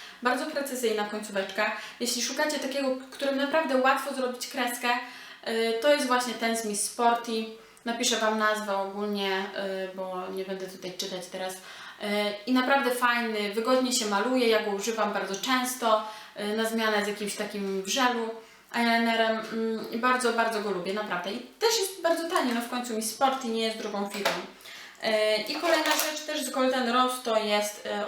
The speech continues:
oczywiście ta Golden Rose Matte Lipstick Crayon, które wyszły niedawno i ja mam w kolorze, w kolorze dziesięć. Też piękna, piękna pomadka, słuchajcie, taki brudny, już ciemniejszy troszeczkę róż. Tutaj ta trzecia. E, świetna,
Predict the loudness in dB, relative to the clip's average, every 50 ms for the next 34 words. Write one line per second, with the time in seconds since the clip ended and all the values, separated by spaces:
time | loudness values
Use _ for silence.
0 | -4 -6 -6 -6 -6 -6 -6 -6 -6 -4 -4 -4 0 4 4 4 4 2 -2 -2
1 | 0 2 2 2 2 0 -2 -2 -2 -2 -4 -6 -8 -8 -8 -8 -8 -8 -6 -4
2 | -4 -2 0 0 0 -2 -2 -6 -6 -6 -4 -4 -2 -2 -2 -2 -2 -4 -4 -4
3 | -2 -2 -2 -2 -2 -4 -4 -4 -4 -2 -2 -2 -2 -2 -4 -8 -8 -8 -6 -6
4 | -6 -4 -4 -4 -4 -6 -8 -12 -14 -8 -6 -4 -4 -2 -2 0 0 2 2 0
5 | 0 -4 -8 -10 -14 -14 -14 -14 -14 -14 -14 -14 -10 -2 2 2 4 4 4 0
6 | 0 -2 -2 -2 -2 -2 -2 -4 -4 -4 -2 -4 -4 -4 -4 -6 -6 -6 -4 -6
7 | -4 -2 -4 -4 -4 -6 -10 -10 -8 -8 -8 -8 -8 -8 -8 -8 -8 -8 -10 -10
8 | -8 -8 -6 -4 -4 -2 -2 -2 -2 -4 -2 -2 0 0 0 0 0 -2 -2 -4
9 | -2 -2 -2 -2 -2 -2 -4 -4 -4 -6 -6 -8 -8 -6 -6 -4 0 0 0 0
10 | 0 -4 -6 -10 -14 -18 -20 -20 -20 -18 -10 -4 -2 -2 -2 -2 -4 -6 -4 -2
11 | -2 0 2 2 2 2 2 0 -6 -12 -16 -18 -18 -18 -16 -10 -6 -2 0 0
12 | 0 2 0 0 0 0 0 -2 0 0 0 0 2 4